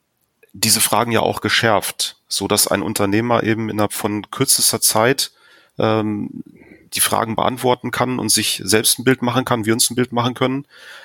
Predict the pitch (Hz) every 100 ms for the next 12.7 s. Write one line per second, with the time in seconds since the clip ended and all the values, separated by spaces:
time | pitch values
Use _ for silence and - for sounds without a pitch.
0 | - - 98 98 - - 107 104 101 104
1 | 95 69 - _ _ _ _ _ _ -
2 | 104 101 104 104 107 113 - 104 - 117
3 | 135 120 117 - 120 120 - - - -
4 | - - - - - 107 104 110 - 113
5 | - 151 151 160 - 131 127 151 - -
6 | - - - 117 113 110 - 123 120 113
7 | 117 117 - 117 110 - 110 120 101 95
8 | 143 - - - 98 101 101 101 98 107
9 | _ _ _ _ - 107 101 - 110 110
10 | - 123 120 104 123 - 117 117 110 104
11 | - 117 104 107 - - 113 - 120 117
12 | 113 - - 104 98 101 101